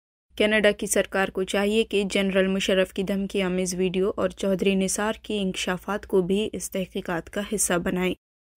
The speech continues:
कनाडा में मुकीम बीएनएम रहनुमा और दानश्वर डॉक्टर जफर बलोच ने कहा कि बानुक करीमा बलोच, बलोच कौमी तहरीक आज़ादी की बैनुल अक़वामी सफ़ीर,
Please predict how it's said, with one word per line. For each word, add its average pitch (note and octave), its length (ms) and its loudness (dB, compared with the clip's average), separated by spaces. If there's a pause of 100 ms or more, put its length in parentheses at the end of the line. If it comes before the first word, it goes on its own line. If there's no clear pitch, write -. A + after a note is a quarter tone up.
कनाडा A#3 340 6
में C4+ 140 4
मुकीम G#3+ 400 -2
बीएनएम F#3+ 440 0
रहनुमा G3 440 0
और F#3 260 0
दानश्वर F3+ 460 -2
डॉक्टर F3+ 360 -2
जफर F#3 340 -2
बलोच F3+ 400 2
ने G3 100 0
कहा G3+ 260 -4
कि A#3 140 2
बानुक G#3 360 0
करीमा A3 340 0
बलोच, G3 480 4
बलोच G3+ 380 4
कौमी A3+ 300 -4
तहरीक G#3 400 -2
आज़ादी F#3+ 500 2
की G3 120 -2
बैनुल F#3 320 0
अक़वामी F#3+ 420 -2
सफ़ीर, G3 440 -2